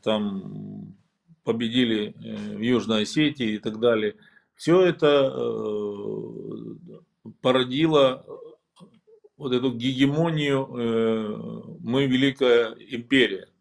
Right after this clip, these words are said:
И, и двадцать два года этим людям, молодёжи там уже так мозги не промоешь, они в интернете живут. А вот, э, вернуть, что мы гегемон, мы — Империя, там, мы — седьмая часть земли,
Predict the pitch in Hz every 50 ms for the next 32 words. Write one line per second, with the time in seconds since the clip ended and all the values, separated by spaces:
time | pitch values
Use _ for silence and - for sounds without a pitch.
0 | _ _ _ _ _ _ _ _ _ _ _ _ _ _ _ _ _ - 117 113
1 | 107 104 101 101 98 104 104 120 120 120 117 107 113 131 151 147 151 147 135 120
2 | 123 127 127 127 147 156 151 139 131 123 117 110 117 113 117 123 147 170 165 151
3 | 139 127 123 - _ - _ _ _ _ - 120 120 127 131 139 147 165 160 135
4 | 135 147 143 147 147 - 139 139 135 127 120 135 131 - 135 131 - 143 135 123
5 | 127 135 139 135 135 131 - 131 127 131 127 127 135 139 147 160 180 175 139 101
6 | 95 95 - - _ _ _ _ _ _ _ _ _ _ _ _ _ _ _ _
7 | _ _ _ - - - 110 110 120 131 131 123 123 123 127 127 135 143 127 113
8 | - 110 104 98 101 104 92 90 90 95 - - 120 117 - 113 113 113 113 110
9 | 110 113 113 117 117 117 117 117 113 113 113 117 117 120 123 123 120 113 113 117
10 | 117 117 117 113 113 107 104 110 120 127 135 139 156 156 143 147 - - 127 131
11 | 135 143 143 139 135 127 117 113 110 110 110 113 113 113 107 104 107 107 110 117
12 | _ _ _ _ _ _ _ _ _ - 95 98 120 120 123 135 139 147 156 156
13 | 147 135 127 120 123 131 127 127 127 123 123 135 135 131 123 123 117 113 110 101
14 | - 110 107 113 117 120 113 - 123 123 120 127 127 123 113 104 - 120 117 113
15 | 101 104 117 123 127 127 123 123 110 -